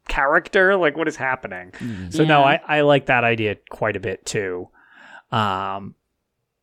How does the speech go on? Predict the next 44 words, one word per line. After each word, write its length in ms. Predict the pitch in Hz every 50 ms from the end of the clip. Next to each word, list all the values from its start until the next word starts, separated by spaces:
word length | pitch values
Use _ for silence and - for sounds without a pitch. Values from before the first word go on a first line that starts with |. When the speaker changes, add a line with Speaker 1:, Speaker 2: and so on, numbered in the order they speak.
| - - -
Speaker 1:
oh, 100 | 208 190
apparently 360 | 135 147 147 196 254 269 247
there's 160 | 156 113 -
Crown 360 | - - - - 101 110 123
Store 240 | - - - 143 123
furnishings 680 | 123 - - 117 110 117 117 - 131 131 127 120 107 -
in 320 | - 160 127 117 117 117 _ -
preview 580 | - - 143 139 123 135 143 143 139 139 143 - - _ - -
home, 300 | - - 151 156 - - _ -
to 200 | - 139 123 -
preview 380 | 208 - - 139 123 117 139 135
and 80 | 123
homes 220 | 110 117 117 104 -
too. 100 | - 131 - - - - -
That's 220 | - - 285 -
interesting. 320 | 156 139 117 113 110 113 123
See, 120 | - 147
I 100 | 143 147
never, 720 | 185 185 165 151 151 151 147 147 147 165 160 151 151 - _ _ _ _ _ _ _ _ _ _ _ _ -
I 40 |
guess 160 | 143 165 - -
not 160 | - - -
never 540 | - 104 104 104 104 110 104 104 98 92 90
touch 320 | - - 120 - - -
the 60 | - -
Crown 260 | - - 104 101 98
Store 280 | - - - 110 107
when 120 | 107 117 120
it 80 | 117
relates 320 | 110 110 113 117 117 - -
to 100 | - 110
housing, 420 | 120 110 107 107 - 123 117 120
but 280 | - - 110 107 - _ _ _ _ _ _ - -
Speaker 2:
Hmm. 180 | 165 156 147 143 -
Speaker 1:
essentially 920 | 143 113 - - - - - 175 147 131 131 - - - 147 123 113 107
never 320 | 107 107 104 104 - 107 101
touch 300 | - - 101 - - -
the 80 | -
Crown 180 | - - 135 117
<laughs> 80 | 113
Store 400 | 104 - - 151 - - 220 - -
in 120 | - 190 - -
regards 580 | 185 - _ - - - - - - - -
to 220 | - - 143 -